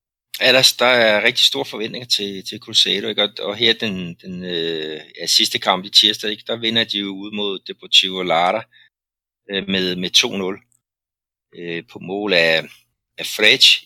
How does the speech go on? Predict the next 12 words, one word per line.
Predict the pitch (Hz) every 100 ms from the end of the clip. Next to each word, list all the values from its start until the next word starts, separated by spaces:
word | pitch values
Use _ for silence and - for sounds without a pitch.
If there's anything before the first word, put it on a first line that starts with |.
| -
i, | 92 104
i | -
første | 98 104
halvleg. | 98 95
En, | 95 98 - - -
altså | - -
et | 104
genialt | - 120 120 139 127
mål, | 95 90 67 -
altså | -
hvor | 101 101
han, | 104 95 90